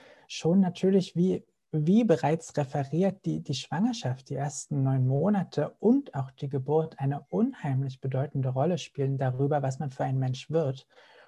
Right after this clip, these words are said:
Und wenn jetzt, nehmen wir einen Fall, es gibt ganz schreckliche Rahmenbedingungen und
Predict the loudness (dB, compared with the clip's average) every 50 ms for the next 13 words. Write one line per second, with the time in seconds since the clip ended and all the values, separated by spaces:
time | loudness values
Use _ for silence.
0 | -20 _ -2 2 2 2 4 2 0 -2 -4 -12 _ -6 -4 0 2 4 4 6
1 | 6 4 4 2 -2 -2 -2 -6 -10 -20 -18 -20 -20 -20 _ _ _ _ _ _
2 | _ _ _ _ _ _ _ _ _ _ _ _ -10 -6 -6 -4 -4 -2 0 2
3 | 6 6 6 6 6 6 4 2 2 0 -2 -4 -4 -6 -6 -2 2 2 4 4
4 | 2 -2 -4 -14 -18 _ _ _ _ _ _ _ _ _ -6 -6 -6 -6 _ _
5 | -6 -2 0 0 -2 -2 -8 -2 0 0 0 0 -2 -4 -2 -4 -2 0 0 2
6 | 4 4 4 4 4 2 -2 -2 -2 -2 0 0 -2 -2 -2 -2 -4 -4 -2 -2
7 | -2 -2 -2 -4 -8